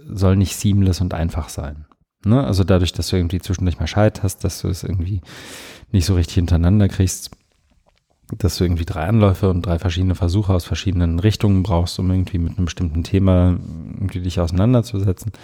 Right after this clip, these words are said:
dass das irgendwie mit dazugehört, das wird ja manchmal so ein bisschen romantisiert und da finde ich es dann schwierig,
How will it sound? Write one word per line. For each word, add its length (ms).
dass 160
das 160
irgendwie 380
mit 320
dazugehört, 680
das 120
wird 120
ja 80
manchmal 320
so 80
ein 60
bisschen 260
romantisiert 840
und 60
da 60
finde 240
ich 60
es 80
dann 160
schwierig, 420